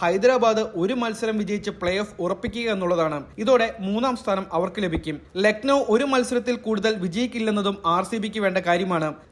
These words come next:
സി എസ് കെയും ആർ സി ബിയും തമ്മിലുള്ള മത്സരമാണ് ടോപ്പ് ഫോറിനെ നിർണ്ണയിക്കുക. ആർ സി ബിക്ക് ചെന്നൈയെ പതിനെട്ട് റൺസിനോടോ അതിനു മുകളിലോ ഉള്ള മാർജിനിൽ പരാജയപ്പെടുത്തണം. എങ്കിൽ സി എസ് കെയുടെ റൺ റേറ്റിനെ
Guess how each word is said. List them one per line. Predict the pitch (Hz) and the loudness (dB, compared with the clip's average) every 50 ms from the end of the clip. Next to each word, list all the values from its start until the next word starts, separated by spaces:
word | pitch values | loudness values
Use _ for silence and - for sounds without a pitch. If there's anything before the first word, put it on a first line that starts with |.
| - - | -12 -6
സി | - | -2
എസ് | 240 294 320 311 - - | 0 0 0 -2 -2 -2
കെയും | 220 208 226 233 220 - | 0 0 0 -2 -4 -2
ആർ | 165 175 190 208 202 | 0 2 2 2 0
സി | - 240 | 0 -2
ബിയും | 220 247 247 220 | 0 0 0 0
തമ്മിലുള്ള | 220 202 202 196 196 190 | 0 0 2 4 4 4
മത്സരമാണ് | 180 175 170 175 175 - 233 214 202 170 170 208 214 - - | 4 4 0 0 0 0 -2 0 2 2 0 0 -2 0 2
ടോപ്പ് | 170 185 208 208 | 2 2 2 2
ഫോറിനെ | - 196 180 170 185 185 | 2 2 2 2 2 -2
നിർണ്ണയിക്കുക. | 180 170 165 160 156 165 165 165 165 156 160 151 151 160 - | 0 -2 -2 -2 -2 -4 -2 -2 0 0 2 0 0 -2 0
ആർ | 180 202 233 269 | 2 2 2 2
സി | 262 - 311 294 233 | 2 0 -2 0 0
ബിക്ക് | 247 - 240 254 254 - - | 0 0 0 -2 -2 -2 -2
ചെന്നൈയെ | 208 196 214 247 247 233 240 240 240 - | 0 0 2 0 2 2 2 0 0 2
പതിനെട്ട് | 190 190 202 233 262 262 - - | 2 2 4 2 0 0 0 -2
റൺസിനോടോ | 254 233 214 214 208 - 226 220 214 208 196 214 - - | 0 0 0 -2 -2 -4 -4 -2 0 2 2 0 0 0
അതിനു | 170 175 190 240 269 | -2 -2 0 0 0
മുകളിലോ | 247 226 214 208 226 233 247 233 | 0 0 0 0 2 4 4 4
ഉള്ള | 214 208 208 | 4 6 4
മാർജിനിൽ | 196 190 180 170 180 190 202 196 214 196 196 220 226 - | 4 4 4 2 2 2 2 0 -2 -2 -2 -2 -2 0
പരാജയപ്പെടുത്തണം. | 185 170 170 170 165 175 170 160 170 160 - 156 156 151 147 - - - - - | 2 4 2 2 2 0 -2 -2 -2 -2 -2 -2 -2 -4 -6 -10 -18 -12 -4 -2
എങ്കിൽ | 208 240 240 247 254 269 - - - | 0 2 4 2 2 2 -2 -10 -8
സി | 214 | -4
എസ് | 226 254 277 269 | -2 -2 -2 -2
കെയുടെ | - 262 262 262 262 - - | 0 0 2 2 2 0 -2
റൺ | 190 180 202 233 247 | -2 -2 -2 -2 -2
റേറ്റിനെ | 233 226 202 190 190 208 208 | -2 -4 -4 -4 -4 -4 -4